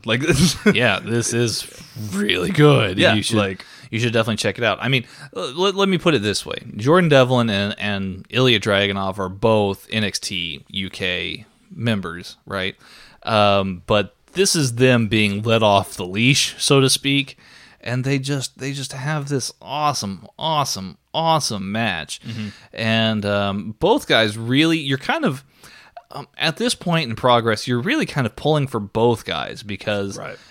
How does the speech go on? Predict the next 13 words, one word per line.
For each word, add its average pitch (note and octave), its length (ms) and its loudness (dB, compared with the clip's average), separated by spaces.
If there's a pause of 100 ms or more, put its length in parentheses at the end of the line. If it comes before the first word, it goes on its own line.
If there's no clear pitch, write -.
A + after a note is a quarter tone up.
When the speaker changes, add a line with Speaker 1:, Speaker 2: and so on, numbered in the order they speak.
(140)
Speaker 2:
you G#2+ 120 -4
know, - 160 -4
at, A2 240 -2
at A2+ 180 -4
this C#3 180 0
point C3 380 -4
in, G#2+ 240 -6
in, A2 220 -6
in G#2 160 -6
time G#2 360 -4
here, G2+ 360 -4
you've G2+ 360 -6
got, G2 360 -4